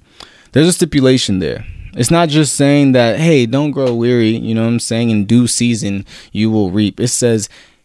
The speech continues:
all of that if you don't give up, if you have patience, if you're able to endure in your due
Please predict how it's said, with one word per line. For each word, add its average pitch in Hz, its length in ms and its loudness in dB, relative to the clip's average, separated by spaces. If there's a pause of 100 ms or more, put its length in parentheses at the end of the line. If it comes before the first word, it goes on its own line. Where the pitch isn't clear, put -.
(580)
all 151 220 2
of 110 80 2
that 92 300 -4 (800)
if 131 260 0
you 123 80 0
don't 113 220 -2
give 101 200 -6
up, - 180 -12 (1500)
if 107 180 -4
you 113 100 -6
have 104 220 -6
patience, 90 420 -8
if 107 200 -6
you're 120 120 -6
able 101 280 -6
to - 200 -10
endure 90 420 -8 (760)
in 131 280 4
your 104 220 2
due 123 680 2